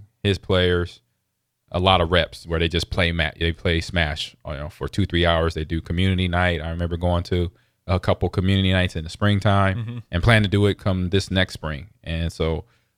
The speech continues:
Speaker 1: but then between now and then, hopefully,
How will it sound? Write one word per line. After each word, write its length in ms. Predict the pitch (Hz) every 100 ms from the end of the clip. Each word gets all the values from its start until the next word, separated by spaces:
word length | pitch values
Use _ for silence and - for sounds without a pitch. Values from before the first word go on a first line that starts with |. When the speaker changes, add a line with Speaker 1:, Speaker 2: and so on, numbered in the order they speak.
| _
Speaker 1:
but 180 | 92 92
then 420 | 101 98 92 92 - _ _ _ _ -
between 340 | 85 107 92
now 240 | 90 90 87
and 120 | 87
then, 100 | 87
hopefully, 600 | 85 87 - 85 85 85